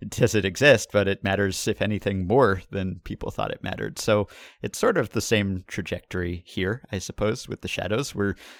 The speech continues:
you had this chorus of ex-players who were saying, "Yeah, this affected me when I was playing."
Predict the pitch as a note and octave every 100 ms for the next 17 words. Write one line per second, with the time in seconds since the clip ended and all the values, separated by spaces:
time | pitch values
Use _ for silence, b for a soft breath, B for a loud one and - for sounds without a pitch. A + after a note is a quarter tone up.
0 | B G2 F2+ F2+ E2 F#2 - - - F#2+
1 | A2 G2 - G2+ F2 - G2+ - - A2+
2 | G#2+ G#2 G2 F2+ G2 G2 F#2+ C3 F2+ -
3 | G2 - - - F#2 E2 E2+ G2 B2 A#2+
4 | G#2+ F#2+ F2+ G#2+ A#2 - F2+ F2+ A2